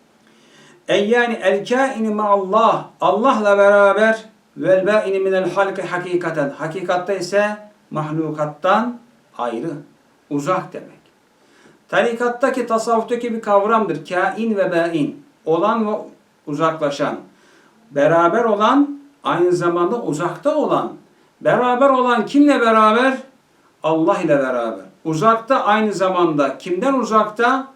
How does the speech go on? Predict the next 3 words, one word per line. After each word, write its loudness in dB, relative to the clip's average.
Mahlukattan -6
uzakta. -12
Şimdi -2